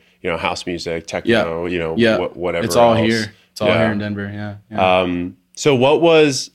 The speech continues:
Speaker 1: what, what, when did you, um, go ahead and move to Colorado? What was, like, that defining moment where you're like, "Okay, Colorado is where I wanna be for X, Y, and Z reason"?
Speaker 2: Yeah, yeah. So mainly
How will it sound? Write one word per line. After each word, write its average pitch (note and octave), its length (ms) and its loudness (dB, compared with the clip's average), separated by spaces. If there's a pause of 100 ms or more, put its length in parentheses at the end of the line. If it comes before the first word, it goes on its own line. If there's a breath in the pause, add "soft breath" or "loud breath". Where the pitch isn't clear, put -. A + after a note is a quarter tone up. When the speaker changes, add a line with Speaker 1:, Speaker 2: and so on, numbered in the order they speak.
Speaker 1:
what, B2+ 340 0 (100)
what, - 320 -4 (160)
when B2+ 220 2
did D3 200 0
you, G#2+ 600 0 (420)
um, E2+ 560 -6 (520)
go G2+ 140 2
ahead G2 300 2
and E2+ 420 -2 (120)
move F#2+ 580 -2
to F#2+ 100 -8
Colorado? D#2+ 720 -2
What G2 200 0
was, G#2+ 220 0
like, G2+ 240 0
that F2+ 200 0
defining F#2 500 -2
moment E2+ 320 -4
where E2+ 120 -6
you're E2 140 -8
like, E2 280 -6
"Okay, F2 360 -4 (440)
Colorado E2+ 560 2
is D#2 120 -8
where D#2 400 -8
I F2 100 -6
wanna D#2 240 -8
be D#2 280 -14
for E2+ 320 -6
X, F2 220 -6
Y, E2+ 160 -2
and D#2+ 100 -6
Z D#2 220 -8
reason"? D#2 440 -12 (140)
Speaker 2:
Yeah, C#3 300 4
yeah. C3+ 260 2
So C3 300 2
mainly C#3 540 4